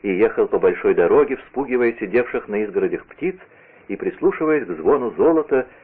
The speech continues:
в своей кожаной сумке. Надо признаться, что всякий раз, когда Д'Артаньян попадал в подобную переделку, чувствительность не была его главным пороком. «Хм», — произнёс он, —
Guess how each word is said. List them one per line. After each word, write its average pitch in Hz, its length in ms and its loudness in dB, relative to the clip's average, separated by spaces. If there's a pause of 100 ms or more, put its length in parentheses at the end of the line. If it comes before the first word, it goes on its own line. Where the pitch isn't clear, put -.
(140)
в - 100 -20
своей 104 300 0
кожаной 90 540 -2
сумке. 76 380 -16 (1700)
Надо 135 200 -2
признаться, 131 540 0
что - 180 -2
всякий 120 340 0
раз, 120 200 2
когда 90 260 0
Д'Артаньян 98 540 0
попадал 95 420 0
в - 60 -18
подобную 87 440 0
переделку, 95 640 0 (380)
чувствительность 170 760 -4 (460)
не 113 140 -4
была 143 300 6
его 131 200 2
главным 90 400 0
пороком. 87 520 -2 (720)
«Хм», — 127 400 -6
произнёс 85 540 0
он, — 76 200 -8